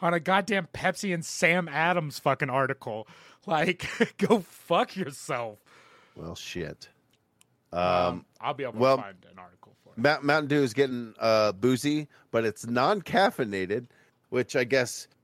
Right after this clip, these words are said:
Speaker 2: you know, it's the upper and downers thing, which I'm like, "What does that matter? I mix freaking Mountain Dew with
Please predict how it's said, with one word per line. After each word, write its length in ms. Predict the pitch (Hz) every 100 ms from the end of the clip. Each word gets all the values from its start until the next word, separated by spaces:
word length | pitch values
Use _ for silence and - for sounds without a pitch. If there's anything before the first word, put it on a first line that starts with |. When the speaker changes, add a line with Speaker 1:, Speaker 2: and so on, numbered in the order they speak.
| -
Speaker 2:
you 200 | 127 120
know, 200 | 104 104
it's 180 | - -
the 140 | 120
upper 300 | 107 104 110
and 120 | 98
downers 480 | 90 101 104 90 -
thing, 280 | - 92 90
which 160 | 92 -
I'm 160 | 92 90
like, 220 | 87 87 _
"What 160 | 95 101
does 120 | 90
that 220 | 104 110
matter? 260 | 87 87 87
I 80 | 104
mix 300 | 104 - -
freaking 300 | 101 - 90
Mountain 400 | 92 98 85 82
Dew 160 | 98
with 180 | 95 -